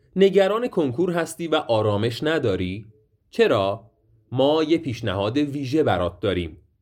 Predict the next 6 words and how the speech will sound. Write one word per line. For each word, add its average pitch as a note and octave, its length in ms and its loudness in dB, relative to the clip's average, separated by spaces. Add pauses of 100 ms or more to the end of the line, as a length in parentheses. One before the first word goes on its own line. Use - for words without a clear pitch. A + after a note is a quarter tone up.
(400)
مؤسسه C3 720 0
کنکور A2+ 520 -4
ایکس. - 580 -6 (760)
نمونه G3 480 4
متن G#3 440 -2
تبلیغاتی B2+ 880 -2